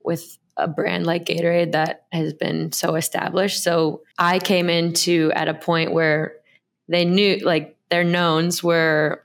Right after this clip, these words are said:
there were a lot of knowns. Um, and so their processes were, I could visualize what my career looked like a year from now, three years from now, um, which to some extent or to some people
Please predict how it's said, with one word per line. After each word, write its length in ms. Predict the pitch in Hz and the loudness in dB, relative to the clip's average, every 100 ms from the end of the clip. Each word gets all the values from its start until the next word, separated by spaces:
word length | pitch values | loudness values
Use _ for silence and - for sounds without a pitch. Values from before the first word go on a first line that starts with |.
| - | -2
there 140 | 165 | 0
were 100 | 170 | 2
a 60 | 165 | 2
lot 220 | 208 233 | 2 0
of 140 | 160 | -2
knowns. 520 | 147 82 185 - - - | -2 -4 -6 -8 -10 -6
Um, 440 | 151 156 143 143 160 | -2 0 0 -2 -2
and 140 | 160 | -2
so 140 | - 160 | -2 0
their 140 | 156 | 0
processes 640 | 151 160 165 165 156 165 156 | -2 -2 -2 -6 -8 -8 -4
were, 380 | 160 160 151 - _ - | 0 0 -2 -8 _ -2
I 160 | 165 | -2
could 360 | 165 185 170 170 - | 0 0 0 -4 -6
visualize 760 | 160 180 165 170 156 170 165 | 0 2 2 2 2 0 0
what 380 | 156 165 165 - - _ _ _ _ | 0 2 2 0 -6 _ _ _ _
my 360 | - - 165 156 | -4 -2 -2 -4
career 440 | - 175 190 185 | -6 -2 2 2
looked 320 | 165 160 - | 2 0 -2
like 500 | 165 147 151 - - _ _ _ _ _ _ - | -2 -2 -4 -10 -16 _ _ _ _ _ _ -6
a 100 | 165 | -2
year 240 | 165 147 | 0 0
from 240 | 151 156 156 | -2 -4 -4
now, 320 | - 87 82 | -2 -2 -4
three 320 | - - 156 | -6 -2 0
years 280 | 143 123 - | 2 0 -4
from 140 | - | -6
now, 380 | - - - 180 - _ _ _ _ - | -4 -4 -4 -8 -12 _ _ _ _ -4
um, 640 | 160 156 143 90 - 185 - _ - | -2 0 -2 -4 -6 -10 -14 _ -6
which 300 | 170 - - | -4 -2 -4
to 80 | |
some 240 | 151 156 160 | -2 -2 -2
extent 420 | 151 - - - | -4 -4 -4 -2
or 120 | 175 | -2
to 100 | 160 | -2
some 240 | 156 160 160 | -2 -4 -4
people 480 | 175 170 202 208 | -4 -2 0 0